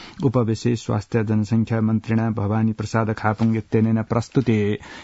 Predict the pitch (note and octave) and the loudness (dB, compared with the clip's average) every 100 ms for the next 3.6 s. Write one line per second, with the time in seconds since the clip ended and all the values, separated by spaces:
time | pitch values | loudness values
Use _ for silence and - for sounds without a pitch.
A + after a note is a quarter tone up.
0 | - B2+ G#2+ A#2 A2 G#2+ A2 A2 G#2+ G2+ | 0 2 2 0 0 0 2 2 0 0
1 | A#2+ A#2 - - A#2+ A2+ A2 A2+ - G#2 | 0 0 -2 -2 0 2 2 0 0 -2
2 | - A2 - A2+ G#2 A2+ G#2 A2 G#2 G#2+ | 0 0 2 2 2 2 2 2 2 0
3 | G#2+ A#2+ B2+ D3+ G#3 | 0 2 4 6 4